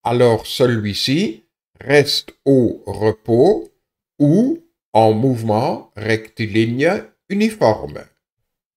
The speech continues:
Au point de vue formule, si la force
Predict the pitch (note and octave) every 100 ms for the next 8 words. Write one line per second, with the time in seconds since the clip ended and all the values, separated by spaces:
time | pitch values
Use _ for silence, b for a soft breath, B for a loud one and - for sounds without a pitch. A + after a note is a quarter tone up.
0 | _ C#3 C#3 C3+ A2+ G#2+ A2+ A2 G#2+ F#2+
1 | G2 G#2+ C3+ C4 - _ _ _ _ -
2 | - F#3 D#3 F#2+ - _ _ G2 A2+ -
3 | D#3+ C3+ - -